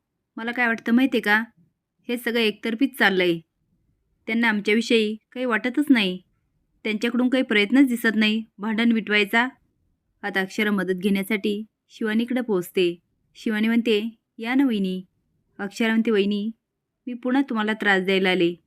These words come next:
ती म्हणते, "अहो, असं काय बोलताय? सांगा ना, काय मदत करू?" ती म्हणते, "वहिनी, मला अधिपतीला काहीतरी सांगायचं आहे.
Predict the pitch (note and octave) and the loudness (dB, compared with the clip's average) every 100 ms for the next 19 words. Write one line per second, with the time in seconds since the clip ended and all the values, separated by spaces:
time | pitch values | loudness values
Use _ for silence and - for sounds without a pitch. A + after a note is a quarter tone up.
0 | _ _ _ _ - A#3+ A#3+ G#3 G#3 G#3 | _ _ _ _ -6 -2 -2 0 -2 -4
1 | - G#3+ C#4 C#4+ A#3 F#3+ F#3 F#3+ G3 - | -10 -6 -2 0 2 0 -2 -6 -8 -14
2 | _ _ - A#3 A3+ B3 G#3+ G3 - _ | _ _ -8 -4 0 0 0 -4 -10 _
3 | _ _ C4 C4 G#3+ F#3 - G3 A#3+ C#4+ | _ _ -6 -4 -4 -6 -4 -2 0 -2
4 | _ _ _ _ _ _ _ A#3 A3+ A3+ | _ _ _ _ _ _ _ -4 -2 -2
5 | G3+ G#3+ A#3+ C4 _ _ _ _ - A#3+ | 0 2 2 0 _ _ _ _ -12 -6
6 | A3+ G3 G3+ A#3 B3 A#3+ G#3+ A#3+ - A3 | -4 -4 -4 -2 -2 0 -2 -4 0 2
7 | G3+ G#3+ A3 A#3+ F#3+ | 2 0 0 0 0